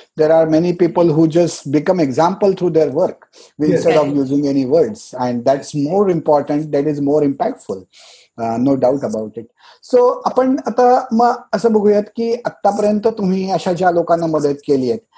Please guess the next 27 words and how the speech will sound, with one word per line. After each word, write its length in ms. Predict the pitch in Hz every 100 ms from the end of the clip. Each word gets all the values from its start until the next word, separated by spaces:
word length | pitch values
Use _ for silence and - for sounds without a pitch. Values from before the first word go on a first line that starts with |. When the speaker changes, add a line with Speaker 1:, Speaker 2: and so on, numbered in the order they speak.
| - -
Speaker 1:
त्यातली 340 | 196 - 240
काहीतरी 480 | 233 208 214 220 233
स्पेसिफिक 680 | 220 208 180 214 220 220 196
वेगवेगळ्या 520 | 185 190 196 196 214
प्रकारच्या 640 | 214 175 180 185 185 220
क्षेत्रातली 840 | 214 - 190 165 170 160 185 190
जी 160 | 175 202
कामं 300 | 202 139 156
करणारी 520 | 160 160 151 151 156 160 -
संस्था 400 | 151 131 - 156
आहे, 220 | 123 120 - - _
त्यांच्याबद्दल 540 | 185 175 226 214 190 202
Speaker 3:
हम्म. 160 | 185
Speaker 1:
थोडं 160 | 165 160
सांगा. 500 | 156 127 120 113 127 - _ _ -
क-, 220 | 160 143 131
तुम्ही 160 | 156 165
आत्ता 280 | 147 - 165
एका 340 | 156 170 170 165 - -
संस्थेचं 480 | 180 160 165 - 165
नाव 160 | 156
सांगितलं 400 | 151 151 139 131
की 220 | 131 -
जी 120 | 143 165
पाण्यावरती 560 | 175 170 147 113 -
काम 200 | 110 104
करते, 360 | 104 101 -